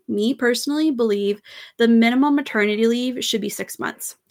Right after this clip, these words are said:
and parental leave for the partner should be at least a month for the support person. If these times were protected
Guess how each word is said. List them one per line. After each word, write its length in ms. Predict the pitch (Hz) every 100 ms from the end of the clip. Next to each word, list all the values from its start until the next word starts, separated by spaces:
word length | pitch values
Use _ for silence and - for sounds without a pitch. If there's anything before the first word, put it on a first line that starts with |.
| - - -
and 140 | 226
parental 500 | 226 226 214 220 262
leave 400 | 254 277 285 302
for 720 | 277 - 226 214 214 214 214 -
the 140 | 196 208
partner 520 | - 202 - 277 311
should 200 | - 214
be 100 | 220
at 100 | -
least 240 | 214 208
a 40 | 214
month 280 | 196 175
for 160 | - 208
the 80 | 190
support 360 | - - -
person. 520 | - - - - 240 226 _ _ _ - - _ -
If 200 | 240 214
these 340 | 240 302 320
times 440 | - 269 254 262
were 160 | 226 208
protected 600 | 208 240 - 208 - 320